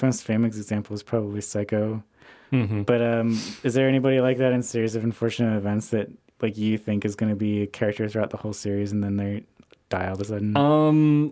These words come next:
Speaker 2: I mean, anytime you meet a, um, meet one of the relatives that's supposed to take care of him, you think it's like, "Oh, maybe they'll make it through or they'll be, like, really important to him." And they always die. But there was one in particular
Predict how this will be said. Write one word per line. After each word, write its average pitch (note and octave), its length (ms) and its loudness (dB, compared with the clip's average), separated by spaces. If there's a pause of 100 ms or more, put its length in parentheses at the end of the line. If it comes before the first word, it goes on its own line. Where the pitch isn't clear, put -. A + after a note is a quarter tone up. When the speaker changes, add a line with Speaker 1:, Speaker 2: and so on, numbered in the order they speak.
Speaker 2:
I F3+ 80 0
mean, A3 180 0
anytime F3 640 0
you D3+ 120 6
meet B2 420 2
a, A2 560 -2 (520)
um, G2 680 0 (420)
meet C3+ 220 2
one C3 120 2
of B2 60 0
the A#2+ 60 0
relatives A#2 400 0
that's A2+ 100 -4
supposed - 280 -4
to - 40 -18
take G#2+ 220 -4
care A#2 220 0
of A#2 80 0
him, C#3 260 2 (260)
you C#3 100 6
think C#3 240 0
it's C3+ 100 -6
like, A#2 140 -8
"Oh, A2 160 0
maybe A2 220 0
they'll G#2 140 0
make G2 200 -6
it G2+ 100 -12
through G2+ 240 -6
or F#2+ 60 -4
they'll G#2 160 2
be, G2+ 120 -2
like, F#2+ 200 -6
really G2 200 0
important G2+ 420 -6
to A2+ 160 -4
him." - 120 -4 (280)
And C#3 260 4
they C3+ 220 0
always A#2+ 280 2
die. G2+ 200 -2
But G#2+ 80 -2
there D#3+ 100 2
was D3 140 -2
one C3 260 2
in A3 80 -4
particular C3 640 -6